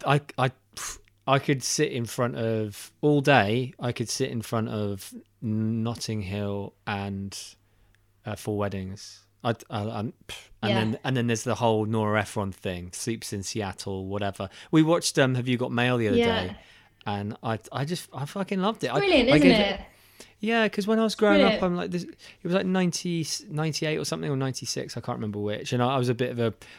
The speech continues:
Speaker 1: petulant little boy and, you know, teenager, and I was like, "What's this You've Got Mail rom-com shit?" You know, um,
Speaker 2: Yeah.
Speaker 1: compli-, went to the cin-,
Speaker 2: <laughs>
Speaker 1: went to the cinema. I was like, "Oh, that was rubbish," and then watched it yesterday or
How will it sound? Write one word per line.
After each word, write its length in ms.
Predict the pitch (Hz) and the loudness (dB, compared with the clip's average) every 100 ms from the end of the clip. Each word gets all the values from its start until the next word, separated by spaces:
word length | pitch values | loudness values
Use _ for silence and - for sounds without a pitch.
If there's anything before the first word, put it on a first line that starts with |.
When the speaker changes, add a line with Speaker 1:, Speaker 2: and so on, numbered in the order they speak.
| - - | -14 -8
Speaker 1:
petulant 520 | - - - 117 120 | -6 -6 -4 -4 -4
little 320 | 131 113 104 - _ _ _ _ _ - | -8 -6 -8 -12 _ _ _ _ _ 4
boy 380 | 120 101 98 101 | 6 6 4 0
and, 460 | 101 101 113 - - 117 | 0 -2 -4 -6 -8 -4
you 120 | 110 | -2
know, 120 | 101 | 0
teenager, 680 | - 127 113 101 98 101 98 | 0 0 2 2 0 0 2
and 80 | 98 | 0
I 20 | 98 | 0
was 100 | 101 | 0
like, 220 | 101 104 - - - - | -2 -4 -14 -20 -20 -2
"What's 220 | 180 151 | 0 2
this 200 | 170 - | 0 2
You've 140 | 160 143 | -2 2
Got 200 | 151 143 | 0 2
Mail 380 | 139 139 135 127 | 2 4 4 4
rom-com 520 | 139 135 123 127 117 | 2 2 0 0 0
shit?" 400 | - 117 98 - | 0 0 0 0
You 140 | 110 | -2
know, 380 | 104 101 107 110 - | -2 0 -2 -4 -2
um, 600 | 110 107 107 104 107 104 - _ _ | 0 2 2 0 0 -2 -4 _ _
Speaker 2:
Yeah. 180 | 233 226 240 | 2 4 6
Speaker 1:
compli-, 220 | 151 - | 6 6
went 200 | 156 135 | 6 6
to 40 | 123 | 2
the 60 | |
cin-, 320 | - - 127 143 | 0 2 0 4
Speaker 2:
<laughs> 60 | |
Speaker 1:
went 140 | 135 131 | 4 4
to 60 | |
the 80 | 120 | 0
cinema. 640 | - 123 113 113 110 107 | 2 2 2 2 2 2
I 20 | 107 | 2
was 140 | 107 | 0
like, 160 | 107 - | -2 0
"Oh, 180 | 123 120 | 0 0
that 100 | 123 | -2
was 180 | 107 117 | -6 0
rubbish," 480 | 104 101 101 - | 0 0 -2 0
and 80 | 127 | 0
then 180 | 123 123 | 2 4
watched 280 | 123 127 - | 2 0 -4
it 60 | |
yesterday 580 | 120 127 - 113 104 101 | -2 -2 -2 -6 -4 -2
or 160 | 120 | -2